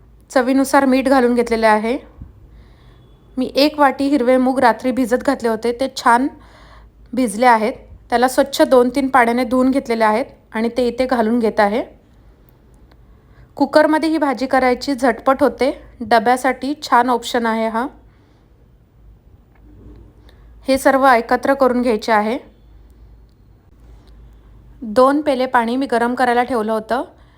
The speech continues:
ते पाणी मी इथे घालून घेत आहे. गरम पाणी घातल्याने भाजी पटकन शिजते आणि भाजीची चवही वाढते.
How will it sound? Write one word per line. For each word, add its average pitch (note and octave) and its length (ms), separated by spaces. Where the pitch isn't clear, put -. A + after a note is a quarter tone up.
ते C4 100
पाणी B3+ 300
मी B3 100
इथे A#3+ 160
घालून A3+ 280
घेत A#3 220
आहे. G#3 260
गरम C#4 220
पाणी C#4+ 280
घातल्याने B3+ 420
भाजी B3 320
पटकन B3+ 400
शिजते B3+ 580
आणि A3+ 120
भाजीची A#3+ 380
चवही B3+ 420
वाढते. A#3 540